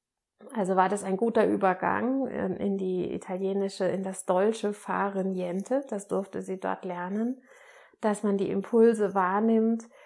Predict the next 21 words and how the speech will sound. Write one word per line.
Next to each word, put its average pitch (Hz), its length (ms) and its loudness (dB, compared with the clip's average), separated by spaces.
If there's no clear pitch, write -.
wie 214 120 4
sie 202 180 2
kommen. 226 480 4
Und 202 160 2
wenn 202 240 2
man 196 200 0
eine 185 380 -2
Werbung 196 420 2
sieht 196 380 -2
über, 190 920 0
äh, - 20 -8
Pasta, 202 640 2
dann 202 280 -2
geht - 240 -6
man 190 180 0
nach 190 160 -4
Hause 190 300 2
und 202 80 -2
kocht - 260 -6
Pasta. 202 600 -2
Und 175 320 -4